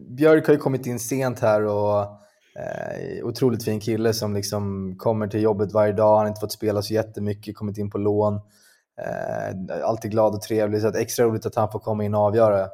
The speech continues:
en sån här viktig och stor match då. Så att han, eh, han, eh, kom in där och, som tredje gubbe och tog en retur, så det var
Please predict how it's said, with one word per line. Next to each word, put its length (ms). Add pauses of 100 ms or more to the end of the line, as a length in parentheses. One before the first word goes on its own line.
(160)
en 60
sån 140
här 260 (180)
viktig 460
och 60
stor 220
match 280
då. 100 (420)
Så 100
att 60
han, 240
eh, 380
han, 260
eh, 220 (680)
kom 180
in 160
där 240
och, 320
som 140
tredje 280
gubbe 320
och 340
tog 180
en 60
retur, 340
så 140
det 100
var 500